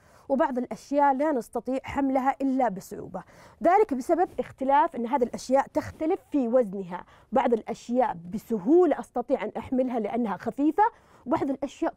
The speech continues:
تصبح ثقيلة لأن وزنها ثقيل. إذن تختلف في الوزن بناء على حملها باليدين، مثل هذا الولد الآن يحمل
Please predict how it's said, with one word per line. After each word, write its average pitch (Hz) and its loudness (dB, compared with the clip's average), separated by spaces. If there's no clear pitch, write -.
تصبح 262 -4
ثقيلة 285 2
لأن 233 -2
وزنها 285 2
ثقيل. 269 0
إذن 190 -6
تختلف 349 0
في - -6
الوزن 339 4
بناء 311 2
على 285 4
حملها 269 0
باليدين، 226 2
مثل 247 0
هذا 214 -2
الولد 208 -2
الآن 202 -2
يحمل 208 -2